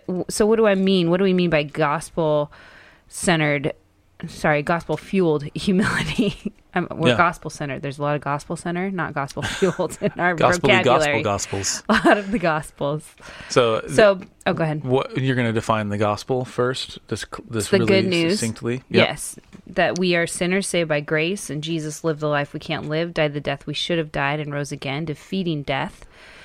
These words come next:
Speaker 2: And he
Speaker 1: So,
Speaker 2: will return
Speaker 1: and
Speaker 2: again.
Speaker 1: he will return again,
Speaker 2: And our
Speaker 1: yes.
Speaker 2: hope is in, in his return and, and i-, is in his life, his death, his resurrection, and his return. That's, I think that's the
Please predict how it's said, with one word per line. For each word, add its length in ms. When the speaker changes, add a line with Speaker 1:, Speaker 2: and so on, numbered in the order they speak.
Speaker 2:
And 200
he 40
Speaker 1:
So, 160
Speaker 2:
will 200
return 440
Speaker 1:
and 120
Speaker 2:
again. 240
Speaker 1:
he 40
will 160
return 380
again, 320
Speaker 2:
And 80
our 80
Speaker 1:
yes. 100
Speaker 2:
hope 280
is 160
in, 340
in 200
his 240
return 540
and, 260
and 320
i-, 40
is 460
in 180
his 220
life, 300
his 160
death, 240
his 160
resurrection, 540
and 160
his 120
return. 420
That's, 320
I 100
think 140
that's 160
the 240